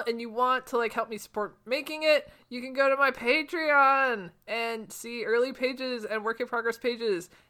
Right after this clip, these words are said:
And you can find that at patreon dot com slash K C D Studios. At the very least, go read it for free. It's, it's, it's, it's a time.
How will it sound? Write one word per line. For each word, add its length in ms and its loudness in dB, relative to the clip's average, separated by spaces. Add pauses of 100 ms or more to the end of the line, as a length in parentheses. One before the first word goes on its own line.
(100)
And 260 -2
you 100 -8
can 60 -14
find 200 0
that 160 2
at 180 -2
patreon 560 -2
dot 220 4
com 280 -2
slash 280 -2
K 180 -4
C 180 -12
D 140 -10
Studios. 800 -4 (320)
At 100 -6
the 60 -18
very 180 2
least, 220 0
go 100 -2
read 220 0
it 60 -10
for 120 -14
free. 360 -6 (440)
It's, 1040 -12
it's, 720 -12
it's, 280 -18 (240)
it's 160 -12
a 40 -16
time. 460 -8